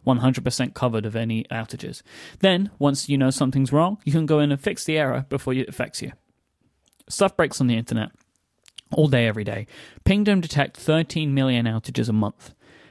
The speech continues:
This is just of the websites that they monitor. So the, the sheer scale of things breaking online is very, very frequent. Whether you have a small website or a complete infrastructure, it is important to monitor availability and performance, because otherwise,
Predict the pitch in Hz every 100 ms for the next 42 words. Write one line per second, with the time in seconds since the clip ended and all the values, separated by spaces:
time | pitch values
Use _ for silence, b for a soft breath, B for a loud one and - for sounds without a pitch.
0 | b 151 165 - 175 170 170 156 147 143
1 | - 123 - 127 117 110 104 107 - -
2 | b b - - 135 143 131 - 147 -
3 | - 190 214 - - 147 147 139 127 113
4 | - 139 127 123 - 123 117 120 113 110
5 | 107 104 110 b b b b _ 135 113
6 | 120 120 127 117 117 113 - 113 - 107
7 | B B B B B B - 151 180 196
8 | 165 160 151 - 151 160 160 143 160 147
9 | - 131 - 127 135 135 127 113 - 113
10 | 117 107 117 135 127 135 123 147 - 156
11 | 147 135 127 123 120 120 117 117 113 110
12 | - - - 113 104 - - 120 127 135
13 | 143 123 120 117 -